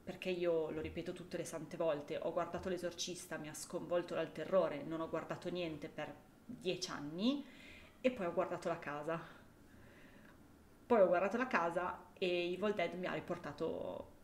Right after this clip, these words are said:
nel mio posto naturale nel mondo. E, e Sam Raimi avrà sempre la mia fiducia, quindi,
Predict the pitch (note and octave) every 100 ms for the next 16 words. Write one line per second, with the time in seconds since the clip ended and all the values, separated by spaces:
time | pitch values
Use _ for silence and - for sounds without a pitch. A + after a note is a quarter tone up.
0 | - - F3+ F#3+ F#3+ G#3 - G#3+ F#3 G3
1 | F3 E3+ E3 E3 D#3 D#3 D#3+ E3 E3+ E3+
2 | - - - - - - - - - -
3 | - - - - - - - F#3+ F3+ E3+
4 | E3 D#3+ D#3+ D#3 D#3 - - - - -
5 | G3+ G3+ G#3 A3+ A#3 G3+ F#3 F3 E3+ F3+
6 | - - - - - - - - F#3 F#3+
7 | F3+ - F3 - D#3+ D3+ D#3 - E3 D3+
8 | - E3 D#3 - - - - - F#3+ E3
9 | D#3 D#3 D3+